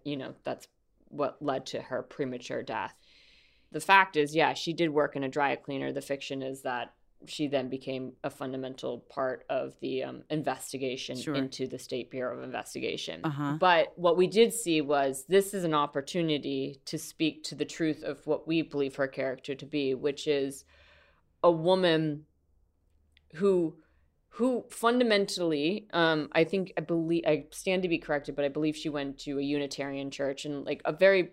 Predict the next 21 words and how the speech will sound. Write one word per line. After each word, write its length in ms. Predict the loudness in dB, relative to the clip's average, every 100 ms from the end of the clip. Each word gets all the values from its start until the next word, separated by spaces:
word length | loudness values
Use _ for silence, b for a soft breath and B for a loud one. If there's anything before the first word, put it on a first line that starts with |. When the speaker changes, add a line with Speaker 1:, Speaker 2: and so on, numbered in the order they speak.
| _
Speaker 1:
you 200 | -16 -10
know, 140 | -8 -8
somewhat 480 | 2 4 4 2
liberal 760 | 2 6 6 6 2 2 2 -2
approach 600 | -4 -4 2 2 2 -4 -8
to 180 | -4
religion, 480 | 0 2 2 2 -2
especially 560 | -4 -6 -6 -4 -6 -6
in 60 |
the 80 | -6
South, 520 | -4 -2 0 0 -4 _ b b b b
that 240 | 4 6 6
was 240 | 2 0
accepting 800 | -6 -2 2 2 2 -2 -2 -4 0 2
of 140 | 2
all 180 | 2 2
sorts 420 | 2 0 0 -2
of, 180 | -4 -4 -12 _ -4
you 100 | -2
know, 300 | -2 -4 -10 _
life, 380 | 2 4 4 2